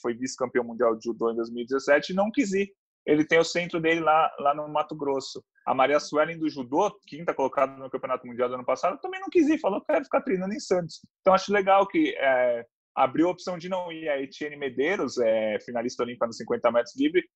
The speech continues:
falou que não quer ir porque ela se sente, ela como asmática, se sente com medo de pegar um avião, de ir pra outro país, tal, preferiu continuar aqui em São Paulo, do jeito dela,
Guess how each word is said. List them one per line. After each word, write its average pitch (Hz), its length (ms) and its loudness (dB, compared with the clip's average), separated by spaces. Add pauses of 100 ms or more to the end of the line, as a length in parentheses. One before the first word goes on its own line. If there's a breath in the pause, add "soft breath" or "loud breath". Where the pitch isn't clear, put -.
(160)
falou 220 180 6
que 220 120 -2
não 214 120 -4
quer 196 180 4
ir 208 40 0
porque 196 260 -4
ela 202 200 2
se 208 160 -8
sente, 175 680 -4 (260)
ela 139 160 6
como 156 260 2
asmática, 147 760 0
se 180 140 -14
sente 165 600 -4 (180)
com 160 140 2
medo 170 480 0
de 156 100 -4
pegar 135 300 2
um 139 60 4
avião, 160 520 0
de 120 140 -8
ir - 140 -6
pra 135 160 2
outro 131 260 -4
país, 165 400 2
tal, 190 180 2
preferiu 196 380 0
continuar 180 380 0
aqui 180 160 -6
em 180 80 -12
São 165 200 -4
Paulo, 165 400 2 (300 soft breath)
do 156 80 2
jeito 160 300 0
dela, 147 360 2